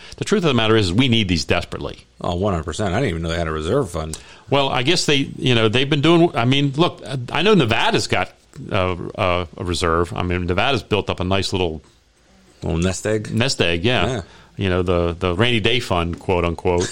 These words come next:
Speaker 2: <laughs>
Speaker 1: Um, and so, but these, th-, these dollars originate from the Welcome Home Initiative created in twenty twenty-two. Concrete plans for how the new funds will be, are still forthcoming. But Clark, and I'm reading a quote out there, "Clark County continues to make historic investments in affordable housing through our Welcome Home program because we know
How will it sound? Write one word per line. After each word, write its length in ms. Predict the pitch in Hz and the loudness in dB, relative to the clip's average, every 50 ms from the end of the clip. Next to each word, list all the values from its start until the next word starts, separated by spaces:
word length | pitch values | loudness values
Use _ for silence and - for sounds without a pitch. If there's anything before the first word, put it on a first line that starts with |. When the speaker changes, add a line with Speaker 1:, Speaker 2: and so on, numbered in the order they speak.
| - | -4
Speaker 2:
<laughs> 60 | - - - - - - - - - | -6 -6 -6 -6 -6 -6 -8 -4 -2
Speaker 1:
Um, 440 | 95 95 95 95 95 92 95 95 98 - | 0 2 2 2 2 2 0 -2 -4 -2
and 220 | - 107 101 98 - | -2 0 0 0 0
so, 340 | - 110 104 101 98 90 - - - - - - - - | 2 2 2 2 0 -2 -4 -10 -20 -20 -20 -18 -2 -2
but 100 | 123 110 | 0 4
these, 200 | - 170 165 - | 4 2 2 2
th-, 180 | - 165 143 117 | 0 -2 0 2
these 180 | 160 190 175 | 2 2 2
dollars 240 | - 160 151 120 110 | 2 2 2 2 4
originate 300 | 123 120 107 123 120 113 | 4 4 4 2 0 0
from 100 | - 107 | 2 2
the 60 | 110 | 4
Welcome 260 | 110 117 120 - 107 | 4 4 4 4 2
Home 140 | 110 113 110 | 4 4 4
Initiative 340 | 107 110 107 - 104 90 - | 2 2 2 0 -2 -2 0
created 220 | - 107 107 110 | 2 2 4 4
in 80 | 104 98 | 4 2
twenty 260 | - - 107 107 104 | 2 0 0 0 2
twenty-two. 480 | - - 107 104 - - 98 95 95 95 - | 2 2 0 0 2 2 2 2 2 0 -2
Concrete 440 | - - 123 131 113 - 127 113 - | -2 -2 0 0 2 0 0 0 0
plans 240 | - 110 110 117 - | 0 0 2 2 0
for 120 | - 90 | 0 -2
how 240 | - - 123 139 143 | -2 0 0 2 4
the 60 | 131 | 4
new 140 | 113 110 98 | 4 4 2
funds 240 | - - 110 107 98 | 2 0 0 0 0
will 80 | 104 95 | 0 0
be, 160 | 98 98 98 - - | 0 -2 -4 -4 -4
are 160 | - 104 101 | -2 -2 0
still 300 | 98 - - - 127 123 | 0 0 0 2 2 2
forthcoming. 640 | 117 - - 113 98 - - - 147 151 117 87 80 78 - - - - - - - - | 2 2 2 2 2 0 0 0 2 2 2 0 -2 -4 -8 -14 -16 -16 -16 -16 -4 -2
But 160 | 127 110 - | -2 -2 2
Clark, 280 | - 143 147 - - - - | 2 2 2 0 -2 -2 0
and 100 | 120 110 | 2 2
I'm 240 | 107 110 110 113 117 | 4 4 4 4 4
reading 200 | 135 135 127 104 | 4 4 2 2
a 60 | 87 | 0
quote 280 | - - 120 110 95 95 | 2 2 2 2 4 2
out 120 | 87 82 | 0 0
there, 100 | 85 87 | 0 -2
"Clark 240 | - - 135 139 - | -2 -2 -2 -2 0
County 180 | - 131 123 110 | 0 -2 0 0
continues 340 | 107 98 - 123 131 123 - | 0 0 0 0 -2 0 0
to 60 | 123 | 0
make 140 | 117 113 - | 0 0 0
historic 380 | - 107 - - 120 120 110 120 | 0 -2 0 0 0 2 2 2
investments 440 | 107 98 104 104 - 113 101 - | 2 2 0 0 0 -2 -2 -2
in 80 | 98 85 | -2 -4
affordable 400 | 78 - - 127 135 139 123 104 | -6 -4 -2 -2 0 2 2 2
housing 380 | 95 107 110 107 92 110 101 - | 2 2 2 2 0 0 -2 0
through 160 | - 104 92 | 0 0 0
our 100 | 92 87 | 2 2
Welcome 360 | 90 101 117 120 - 131 110 | 2 2 2 2 2 2 2
Home 160 | 101 110 110 98 | 2 2 2 2
program 340 | - 101 95 95 98 98 | 2 2 2 2 2 0
because 220 | 90 - - 98 85 | 0 0 -2 0 0
we 100 | 95 92 | 0 2
know 380 | 98 107 117 123 123 123 120 | 2 4 6 6 4 4 2